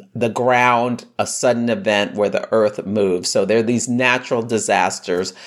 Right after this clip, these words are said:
that are, are not surprising based on the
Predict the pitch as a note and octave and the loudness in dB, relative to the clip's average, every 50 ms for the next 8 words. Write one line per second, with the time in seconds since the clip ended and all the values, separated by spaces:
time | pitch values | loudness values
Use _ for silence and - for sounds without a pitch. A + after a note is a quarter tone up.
0 | - - - - - - A#2+ A2 G#2+ G#2+ - - A2 G#2+ G#2 G#2+ G#2 - - - | -18 -18 -18 -20 -10 -4 0 0 0 0 0 0 2 2 2 2 0 -2 -4 -2
1 | G#2+ G#2 G2+ G#2+ A#2 A2+ - - - - - A#2+ G2 - - G#2+ G2+ G2+ G2 G2+ | 0 0 0 2 0 0 0 -2 -4 -4 -4 -4 -4 -2 0 2 2 2 0 0
2 | G2 G#2+ G2 G2 F#2+ G#2 G2 G2 G2 F#2+ - - - E2+ F#2 F#2 F#2 F#2 F#2 F#2 | -2 -4 -4 -4 0 0 0 0 0 -4 -6 -8 -4 -4 -2 -2 -2 -2 -2 -2
3 | F#2+ F#2 F#2 | -2 0 0